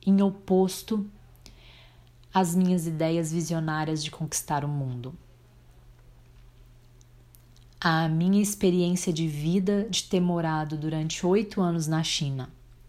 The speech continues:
Então, essa informação adquirida através do meu irmão, ela fez com que eu refletisse, juntamente, claro,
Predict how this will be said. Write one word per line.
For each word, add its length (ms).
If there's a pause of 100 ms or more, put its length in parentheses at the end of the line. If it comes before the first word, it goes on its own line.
(1080)
Então, 600 (1500)
essa 320
informação 960
adquirida 760
através 520
do 80
meu 220
irmão, 500 (580)
ela 200
fez 280
com 140
que 180
eu 60
refletisse, 960 (920)
juntamente, 1000
claro, 680